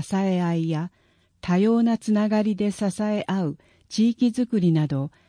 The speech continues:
二分化会を行い、先進的な取り組みの報告を通じ、横浜の地域福祉を皆さんと一緒に考える機会となりました。写真が二枚あります。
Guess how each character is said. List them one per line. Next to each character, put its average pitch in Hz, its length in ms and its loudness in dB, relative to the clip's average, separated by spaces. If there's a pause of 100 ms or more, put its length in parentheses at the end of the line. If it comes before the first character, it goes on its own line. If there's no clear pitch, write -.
(180)
二 175 160 2
分 240 260 4
化 240 180 -2
会 165 320 0
を 131 260 -2
行 147 120 -2
い、 139 340 -2 (800)
先 233 300 2
進 240 300 2
的 226 280 -2
な 214 160 2
取 196 220 0
り 214 40 -2
組 214 280 2
み - 0 -
の 196 160 0
報 196 260 -4
告 185 400 -4
を 180 80 -2
通 180 320 -4
じ、 170 260 -8 (640)
横 170 260 2
浜 226 300 4
の 202 160 0
地 220 240 -2
域 240 240 -2
福 - 220 -6
祉 175 300 -2
を 156 80 -6 (260)
皆 214 220 2
さ 214 220 0
ん 185 80 0
と 170 160 -4
一 165 80 0
緒 233 240 -4
に 240 120 2
考 226 380 0 (100)
え 202 60 0
る 156 120 -4
機 - 180 -20
会 208 240 0
と 147 160 -4
な 135 120 -2
り 135 120 -4
ま 131 160 -4
し - 160 -20
た。 - 180 -14 (2000)
写 196 220 0
真 254 280 4
が 240 140 6
二 240 160 8
枚 170 260 4
あ 131 60 0
り 135 120 -4
ま 139 200 -6
す。 - 280 -20